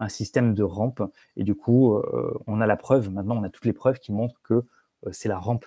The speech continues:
qui était utilisée par les Égyptiens, avec un système évidemment de blocage à chaque fois avec du bois, euh, mais le tirage se faisait par, euh, par corde de chaque côté, euh, pour faire remonter le bloc. Les pharaons de la Haute-Égypte n'étaient-ils pas noirs ?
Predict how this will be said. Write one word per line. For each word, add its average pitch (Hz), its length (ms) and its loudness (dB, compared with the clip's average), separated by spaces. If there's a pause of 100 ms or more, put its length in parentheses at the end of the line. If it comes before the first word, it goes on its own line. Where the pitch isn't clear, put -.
qui - 80 -14
était - 120 -6
utilisée 95 480 -4
par 104 100 -6
les 98 140 -2
Égyptiens, 95 360 -4 (240)
avec 123 160 2
un 127 60 4
système 131 320 4
évidemment 113 380 4
de 110 80 6
blocage 110 600 4 (360)
à 117 100 -6
chaque 120 180 2
fois 135 120 4
avec 104 160 2
du 98 80 -2
bois, 107 400 4 (480)
euh, 104 200 6
mais 104 120 2
le 104 120 6
tirage 110 400 4
se 117 100 4
faisait 104 340 4
par, 101 280 0
euh, 92 120 -2
par - 240 -4
corde 120 400 4 (320)
de - 100 -10
chaque - 240 -6
côté, 104 300 -6
euh, 110 420 -4 (480)
pour - 140 -6
faire 95 160 -6
remonter 101 260 -4
le 104 80 0
bloc. - 380 -10 (2000)
Les 117 80 2
pharaons 127 320 4
de 131 40 2
la 120 80 8
Haute-Égypte 113 400 2
n'étaient-ils 107 360 -2
pas 117 160 2
noirs ? 110 500 -2